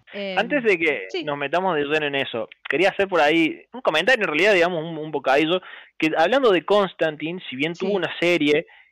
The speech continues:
Speaker 2: que... Es, es raro lo del, el fenómeno de Constantine, porque tuvo una serie que estaba más o menos,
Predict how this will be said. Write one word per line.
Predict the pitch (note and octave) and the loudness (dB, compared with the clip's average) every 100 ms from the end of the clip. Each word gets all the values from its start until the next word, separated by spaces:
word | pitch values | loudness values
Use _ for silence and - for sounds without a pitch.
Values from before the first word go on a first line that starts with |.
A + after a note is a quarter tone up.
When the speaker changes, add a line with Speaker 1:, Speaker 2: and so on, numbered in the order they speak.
| _ - | _ -6
Speaker 2:
que... | D3 C3+ C3+ C3 C3 B2+ _ _ _ _ _ - | 0 2 2 4 2 0 _ _ _ _ _ 2
Es, | B3+ B3+ | 2 4
es | C4 | 2
raro | C#4+ B3+ | 4 4
lo | A3 | 4
del, | F#3+ E3 D3+ C#3+ C#3+ | 6 6 4 0 -4
el | C#3+ | -6
fenómeno | - D#3+ E3+ | -6 -6 -4
de | D3+ | -4
Constantine, | C#3+ D#3 C#3+ C#3 C3+ | -2 -2 -2 -8 -8
porque | C#3 D3+ | -10 -6
tuvo | C4 | -4
una | A#3 | -2
serie | - A#3 | 0 0
que | F#3+ | 0
estaba | - G#3+ G3 | 0 4 4
más | G#3+ C#4 C4+ - C4 | 2 0 0 2 2
o | |
menos, | C4+ D4 C4 A#3+ | 4 4 4 2